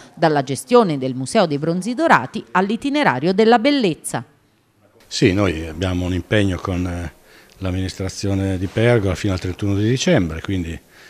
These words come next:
Speaker 2: eh, indipendentemente dall'amministrazione che governa la città, il nostro,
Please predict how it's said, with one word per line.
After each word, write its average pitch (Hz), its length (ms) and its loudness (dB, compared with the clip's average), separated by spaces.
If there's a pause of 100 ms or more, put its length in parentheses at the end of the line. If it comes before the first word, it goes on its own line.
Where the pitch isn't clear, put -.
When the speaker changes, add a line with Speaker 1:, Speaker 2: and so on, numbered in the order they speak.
(220)
Speaker 2:
eh, 82 120 -12
indipendentemente 95 920 -2
dall'amministrazione 95 1160 -4 (200)
che - 120 -8
governa 104 400 0
la 104 100 0
città, 104 500 -2
il 85 60 -6
nostro, 82 540 -8